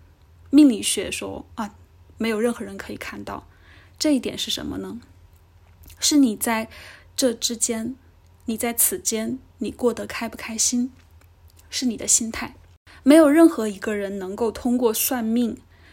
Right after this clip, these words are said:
去算出一个人过得开不开心，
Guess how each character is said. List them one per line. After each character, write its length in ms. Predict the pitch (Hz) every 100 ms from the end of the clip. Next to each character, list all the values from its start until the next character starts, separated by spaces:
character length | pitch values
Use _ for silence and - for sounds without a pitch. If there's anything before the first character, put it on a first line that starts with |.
| -
去 180 | - 240
算 380 | - - 269 214
出 360 | - - 220 -
一 120 | 220 208
个 160 | 254
人 180 | 208 202
过 220 | - 294
得 160 | 226 190
开 220 | 190 -
不 120 | 226 233
开 200 | 233 226
心， 360 | - 254 262